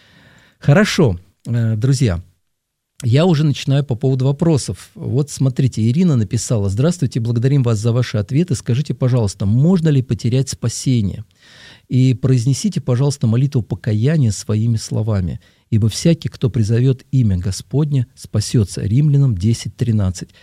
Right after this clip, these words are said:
"Да будет с вами благодать, милость, мир от Бога Отца и Господа Иисуса Христа, Сына Отчего в истине и любви". Первое Иоанна один три.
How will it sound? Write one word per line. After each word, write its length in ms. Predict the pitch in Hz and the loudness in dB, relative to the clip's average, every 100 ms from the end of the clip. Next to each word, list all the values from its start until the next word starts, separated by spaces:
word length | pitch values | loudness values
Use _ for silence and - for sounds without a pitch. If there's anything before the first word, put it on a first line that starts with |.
| - - | -20 -6
"Да 140 | 139 | 0
будет 180 | 160 185 | 2 2
с 80 | - | 0
вами 220 | 135 117 | 0 0
благодать, 720 | 104 110 117 117 151 143 - | 0 0 0 2 0 -2 -6
милость, 640 | 104 113 135 147 135 - - | -2 2 2 2 0 -4 -2
мир 340 | 107 127 131 - | 0 2 0 -2
от 160 | 107 | -2
Бога 420 | 107 127 110 101 - _ _ | 0 0 0 -2 -6 _ _
Отца 380 | 110 - - 151 | -6 -4 -2 -2
и 180 | - 104 | 0 -4
Господа 560 | 104 123 - 98 101 98 - | 0 0 -2 -4 -2 -4 -4
Иисуса 480 | 101 95 - 101 - | -4 -2 -2 -4 -4
Христа, 540 | - 110 - 139 156 - - _ | -8 -10 -4 -2 -2 -4 -20 _
Сына 400 | - - 151 156 - | -8 0 2 2 0
Отчего 500 | 127 123 - 123 110 | -2 -2 -4 -4 -4
в 200 | 110 98 | -2 0
истине 420 | 117 - 113 110 | 0 -2 -2 -2
и 200 | - - | -2 -2
любви". 340 | 104 110 104 90 | 0 0 0 -2
Первое 460 | 90 107 104 98 | 0 0 2 0
Иоанна 480 | - 110 117 151 151 - | -2 -2 0 0 -2 -4
один 320 | 98 107 107 | -2 0 0
три. 260 | 131 98 | -2 -4